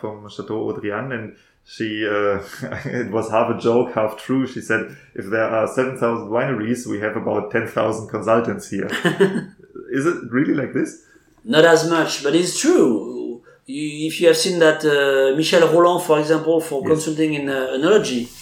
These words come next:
Speaker 2: he was so famous because, uh, everybody wanted him to consult for wine because the wine he was doing well, well noted by Robert Parker. So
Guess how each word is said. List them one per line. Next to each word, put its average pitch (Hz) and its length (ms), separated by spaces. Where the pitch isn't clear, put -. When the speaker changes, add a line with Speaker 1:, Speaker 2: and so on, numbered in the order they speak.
Speaker 2:
he 139 100
was 151 200
so - 60
famous 175 440
because, 123 480
uh, 123 280
everybody 160 280
wanted 160 300
him 160 240
to 147 240
consult 156 420
for 135 360
wine 185 280
because 151 480
the 143 80
wine 165 240
he 165 60
was 156 200
doing 170 320
well, 147 460
well 160 180
noted 160 300
by 147 220
Robert 143 340
Parker. 160 360
So 143 520